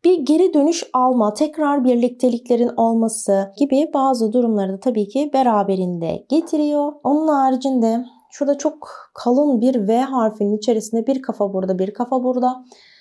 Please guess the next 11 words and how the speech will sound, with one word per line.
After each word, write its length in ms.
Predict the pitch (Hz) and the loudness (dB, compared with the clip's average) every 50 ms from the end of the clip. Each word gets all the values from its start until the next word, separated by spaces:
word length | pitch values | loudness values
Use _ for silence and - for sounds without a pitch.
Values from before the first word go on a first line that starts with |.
| _ _ | _ _
Sanki 320 | - - 330 330 320 294 277 | -4 -2 0 0 0 0 0
arkadaşlar 520 | 262 262 262 277 254 240 226 - 240 240 | 0 0 0 0 -2 -2 -2 -2 -4 -4
iki 280 | 240 - - - 294 277 | -4 -4 -4 -4 -4 -4
küs 200 | 285 277 - 269 | -4 -6 -4 -2
aile 360 | 240 226 226 226 262 262 196 | 0 0 2 2 2 0 2
barışıyor 440 | 214 214 208 202 202 - 240 240 240 | 2 0 0 -2 -2 -2 -2 0 0
gibi, 360 | 220 196 208 185 190 160 - - - | 0 0 0 -2 -2 -4 -4 -10 -12
iki 240 | 214 - - - | -10 -6 -6 -4
aile 500 | - 247 240 220 214 214 226 262 269 220 | -2 0 0 2 2 2 2 0 0 0
birleşiyor 840 | 196 208 220 208 214 214 220 214 214 - - 240 247 233 226 247 254 | 0 2 2 2 2 2 0 0 -2 -6 -4 -2 0 0 0 0 -2
gibi, 480 | 226 185 196 190 180 202 190 - - | -2 -2 -2 0 0 -2 -2 -4 -8